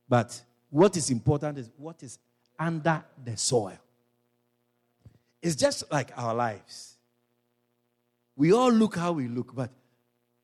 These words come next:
where do you live? Where are you coming from? What is your background? What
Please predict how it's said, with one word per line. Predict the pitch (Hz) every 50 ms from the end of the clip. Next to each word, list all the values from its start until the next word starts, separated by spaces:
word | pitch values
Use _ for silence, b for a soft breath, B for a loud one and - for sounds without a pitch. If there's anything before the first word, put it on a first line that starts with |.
| _ _ _ _ _ _ _ _ _ _ _
where | - 131 160 196 208
do | 170 147 156
you | 151
live? | 143 139 120 - -
Where | 139 185 185 156
are |
you | 143 143
coming | 143 - - 131 123 123
from? | 123 - - 110 101 113
What | 151 190 - 180
is | 135 -
your | 113 98
background? | 95 123 120 110 107 - 110 101 98 95 92 92 90 _ _ _ _ _ _ _ _ _ _ _ _ _ _ _ _ - 151
What | 170 170